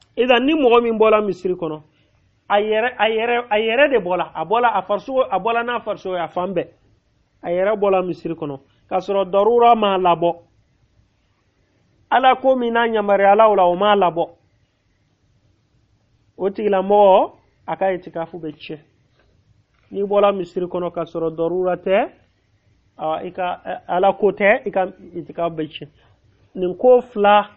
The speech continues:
a, kɔnɔtaw ka ca. An y'a fɔ n ko misi-, itikafu kan ka kɛ misiri kɔnɔ, juma bɛ misiri min na. Mais ni mɔgɔ min y'a kɛ misiri kɔnɔ, juma tɛ min na, suma juma seli, a bɔla ka taa juma seli misiri dɔ la, ka taa juma seli dɔrɔn ka segin ka na.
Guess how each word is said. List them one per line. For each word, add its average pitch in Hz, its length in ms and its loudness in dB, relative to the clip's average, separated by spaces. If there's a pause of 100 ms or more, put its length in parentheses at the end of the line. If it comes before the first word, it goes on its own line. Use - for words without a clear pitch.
(280)
a, - 280 -16 (340)
kɔnɔtaw 220 500 0
ka 170 100 -4
ca. - 240 -12 (1400)
An 220 100 2
y'a 254 180 6
fɔ 240 180 2
n 240 80 -4
ko 262 80 -2
misi-, 233 320 -6
itikafu 220 500 2
kan 233 180 4
ka 208 100 4
kɛ 214 180 2
misiri 214 300 -4
kɔnɔ, 220 280 0
juma 240 220 2
bɛ 214 140 2
misiri 185 340 -2
min 165 140 -4
na. 156 100 -6 (320)
Mais 214 140 0
ni 311 60 -2
mɔgɔ 277 280 2
min 269 80 -4
y'a 254 140 2
kɛ 226 320 2
misiri 214 320 -4
kɔnɔ, 214 260 -2
juma 233 200 0
tɛ 233 180 0
min 226 160 -2
na, 175 140 -4 (260)
suma 285 280 2
juma 277 280 2
seli, 226 260 2
a 185 160 0
bɔla 262 340 6
ka 233 120 0
taa 208 180 0
juma 214 220 -4
seli 208 200 -4
misiri 202 400 -6
dɔ 180 200 0
la, 175 140 -2 (280)
ka 175 100 -8
taa 226 220 2
juma 254 220 0
seli 226 200 -4
dɔrɔn 226 240 -2
ka 202 120 -4
segin 170 320 -8
ka 160 100 -6
na. 143 120 -8